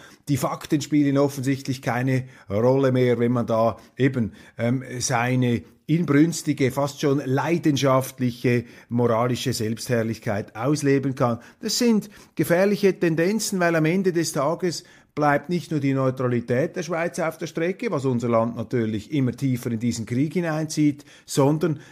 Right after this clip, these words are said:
ähm, es bedeutet eben auch, dass die Eigentumsgarantie, die Eigentumssicherheit einfach außer Kraft gesetzt werden kann. Dies aufgrund von Sanktionen der Europäischen Union letztlich, die die Schweiz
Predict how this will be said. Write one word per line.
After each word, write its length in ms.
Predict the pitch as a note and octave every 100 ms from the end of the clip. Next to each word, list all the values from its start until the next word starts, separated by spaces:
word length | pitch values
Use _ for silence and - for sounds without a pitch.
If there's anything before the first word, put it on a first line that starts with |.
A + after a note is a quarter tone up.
| -
ähm, 220 | C#3 C#3+
es 120 | D3
bedeutet 480 | - C3+ A#2+ C3 C3
eben 220 | C#3+ B2+
auch, 220 | B2 B2 -
dass 280 | A#2 A#2
die 200 | - A#2
Eigentumsgarantie, 1400 | G#2+ C#3 G3 G3+ - G3 G3 F#3+ - F3+ F3+ F3+ A#3 G3+
die 160 | D3 -
Eigentumssicherheit 1500 | C3 F#3 G3 - G3 F#3 F3+ E3 F#3 G3 - G#3 G3+ D#3 -
einfach 320 | C#3 F3 F#3 - -
außer 360 | - D#3 D#3 C3
Kraft 420 | - C#3+ F3+ -
gesetzt 460 | F3 E3+ E3+ -
werden 300 | D#3+ D#3 D#3
kann. 260 | D3 D3 C3
Dies 260 | E3+ G3 -
aufgrund 460 | D3 - D3+ E3
von 160 | D#3 C3+
Sanktionen 640 | C#3 B2+ - C#3 F3 G3
der 100 | D#3
Europäischen 640 | C#3+ C3+ C3 C#3 C3 B2+ B2
Union 360 | A#2+ C3 G3
letztlich, 560 | F3 F3+ F3+ - F#3 - - -
die 100 | G#3
die 140 | G#3 G3
Schweiz 480 | E3+ D#3 G#3+ -